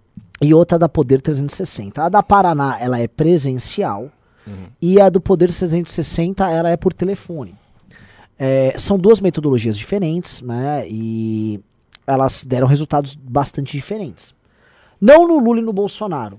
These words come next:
Speaker 1: Pro Lula e Bolsonaro, nas duas pesquisas, eles estão mais
Speaker 2: Não,
Speaker 1: ou menos
Speaker 2: menos, não.
Speaker 1: iguais. E quando a gente fala de votos válidos,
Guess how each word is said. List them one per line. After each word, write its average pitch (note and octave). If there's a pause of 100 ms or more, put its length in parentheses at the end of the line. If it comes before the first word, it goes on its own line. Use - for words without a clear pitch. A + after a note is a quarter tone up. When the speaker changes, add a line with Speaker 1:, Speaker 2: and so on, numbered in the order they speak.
(120)
Speaker 1:
Pro G3
Lula B3
e -
Bolsonaro, D#3+
nas C#3+
duas E3
pesquisas, F#3
eles G3+
estão G#3
mais A3
Speaker 2:
Não, -
Speaker 1:
ou -
menos E3
Speaker 2:
menos, E3+
não. A#3
Speaker 1:
iguais. D#3
E F3+
quando F#3+
a G3
gente E3+
fala D#3
de C3+
votos B2+
válidos, C#3